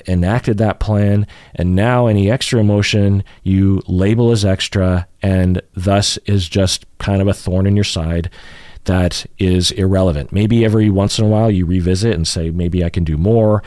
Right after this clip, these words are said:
Maybe I need to revise this. Is my emotion trying to motivate me to go in this other direction?" But whatever extra is there,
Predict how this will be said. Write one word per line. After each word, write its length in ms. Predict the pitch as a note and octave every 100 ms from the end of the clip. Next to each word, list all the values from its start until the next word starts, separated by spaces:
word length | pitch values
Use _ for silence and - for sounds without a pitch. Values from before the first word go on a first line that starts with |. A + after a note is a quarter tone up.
| - - -
Maybe 180 | E2 E2
I 60 |
need 160 | E2 D#2+
to 80 | D2+
revise 440 | D2+ F#2 G#2+ F#2+
this. 360 | G2+ G2 - F#2+
Is 140 | E2+
my 140 | F2
emotion 380 | E2 E2 F2 -
trying 220 | E2+ F2+
to 120 | E2 D#2 -
motivate 400 | F2+ F2+ F2 E2
me 80 | E2+
to 80 | E2+
go 140 | E2+
in 80 | D#2+
this 120 | -
other 140 | D#2
direction?" 340 | D#2+ G2 - G2+ - - - - - - - E2+
But 340 | G#2+ G2 - - _ _
whatever 380 | G2+ G2 A#2 A#2+
extra 560 | D3 - - B2 G#2+ A2+
is 180 | G#2+
there, 440 | G#2 D3+ G#2 G2